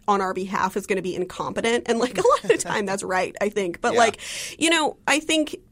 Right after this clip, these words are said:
Speaker 1: that this idea that, like, we don't want the government to do things for us and we don't want big government prevents good solutions that the government actually could exist to provide. Like,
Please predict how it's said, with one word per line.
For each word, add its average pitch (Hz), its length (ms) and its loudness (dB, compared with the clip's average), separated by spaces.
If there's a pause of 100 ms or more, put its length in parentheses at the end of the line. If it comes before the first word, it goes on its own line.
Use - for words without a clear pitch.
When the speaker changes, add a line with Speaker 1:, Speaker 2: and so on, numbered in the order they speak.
(140)
Speaker 1:
that 220 600 4
this 208 300 0
idea 202 540 0
that, 196 100 0
like, 190 160 -2
we 208 80 0
don't 185 360 0
want 202 180 2
the 202 80 -4
government 185 360 -2
to 185 60 -4
do 175 240 -8
things 202 360 -2
for 220 280 0
us 220 240 2
and 190 140 0
we 185 140 -4
don't 190 440 0
want 190 400 0
big 185 260 -2
government 202 500 0 (460)
prevents 220 880 2 (160)
good 196 340 4
solutions 196 680 0
that 196 140 -2
the 196 80 -2
government 185 460 0
actually 202 460 2
could 202 500 -2
exist 175 680 0 (100)
to 214 160 2
provide. 196 760 0
Like, - 200 4